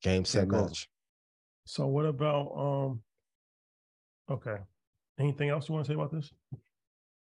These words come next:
Speaker 2: No, I think what, I, I, obviously our stance has always been the same, right? Like, we don't believe that the space is gonna be going. We obviously know the top two coins.
Speaker 1: Mm-hmm.
Speaker 2: Risk management is key here.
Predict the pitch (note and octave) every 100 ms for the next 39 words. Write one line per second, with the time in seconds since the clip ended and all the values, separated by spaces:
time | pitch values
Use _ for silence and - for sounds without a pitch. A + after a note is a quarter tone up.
0 | - A#2+ B2 A#2 C3+ A2+ G#2+ A2+ - A#2+
1 | - - - _ _ - B2+ C3 B2 G#2+
2 | G#2+ - A2+ F2+ G#2 F#2+ F2+ E2 - E2+
3 | D2+ D#2+ F2 E2+ F2 F#2 E2 G2 F2 F2
4 | E2+ E2+ E2 D2+ D#2+ F2 - - G2 G2
5 | D#2+ E2 D#2+ D#2 D#2+ D#2+ D#2+ E2+ F2 -
6 | F2 E2 D#2+ - E2 - E2+ - E2+ E2+
7 | E2 - _ _ G2+ F#2+ G#2+ - _ _
8 | _ _ _ _ _ - - F2 A2 -
9 | G2 F2 E2+ D#2+ D#2+ F2 D#2 D2+